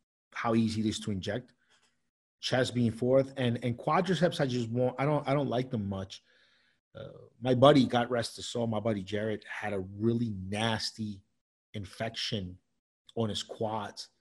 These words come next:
and you, you, you have a lot of, a lot of, uh, overlapping, uh, tissues there, and it's not that hard for you to shoot in, into a pocket that's not gonna have a good enough blood flow to disperse that oil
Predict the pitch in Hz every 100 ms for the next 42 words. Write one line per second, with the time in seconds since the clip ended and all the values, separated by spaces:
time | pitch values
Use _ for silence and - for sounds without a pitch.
0 | _ _ _ _ _ 131 123 120 151 147
1 | 160 156 123 117 123 117 113 113 113 113
2 | - - 113 107 113 110 104 104 101 123
3 | 107 104 104 110 110 113 107 95 92 _
4 | 104 - - 120 - 123 101 98 95 95
5 | - _ - _ 117 110 107 104 - -
6 | - - - 95 101 131 - 143 123 -
7 | 139 147 135 - - - _ _ 123 107
8 | 120 113 107 - - 135 - 120 113 117
9 | 98 - 95 - 107 113 - 107 98 95
10 | - 110 101 104 98 - 117 110 104 98
11 | _ _ _ _ - 120 104 127 127 120
12 | 117 98 107 120 139 - 127 104 98 -
13 | - - 113 98 107 95 123 139 95